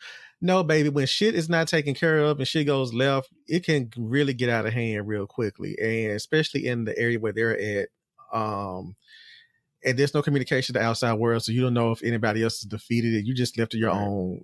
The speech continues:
Speaker 1: you know, devices. There's no electricity, except for now they're trying to re-up the electricity, the, the aliens or whatever they are, because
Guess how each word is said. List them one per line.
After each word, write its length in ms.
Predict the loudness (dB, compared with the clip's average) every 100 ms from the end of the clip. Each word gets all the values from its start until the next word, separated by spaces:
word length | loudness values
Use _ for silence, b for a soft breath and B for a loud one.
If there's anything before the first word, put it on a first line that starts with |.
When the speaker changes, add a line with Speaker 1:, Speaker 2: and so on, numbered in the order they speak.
| -10
Speaker 1:
you 80 |
know, 180 | -6 -6
devices. 640 | -6 -2 -2 -2 -2 -6 -2
There's 200 | -2 -2
no 60 | -2
electricity, 880 | -2 -2 0 0 2 2 4 2 -2 B B B -2
except 360 | 0 2 2
for 120 | 2
now 260 | 2 2 2
they're 120 | 2 0
trying 300 | 2 0 0
to 160 | -2 -2
re-up 680 | 0 0 0 -2 0 0 0
the 60 |
electricity, 600 | 0 0 0 -2 -2 -2 0
the, 180 | 0
the 180 | 0 -2 0
aliens 460 | 0 2 0 -2 -2
or 280 | -2 -2
whatever 380 | 0 2 2 2
they 120 | 0
are, 360 | 2 2 0 -4 B B B -4
because 500 | 2 4 4 2 -2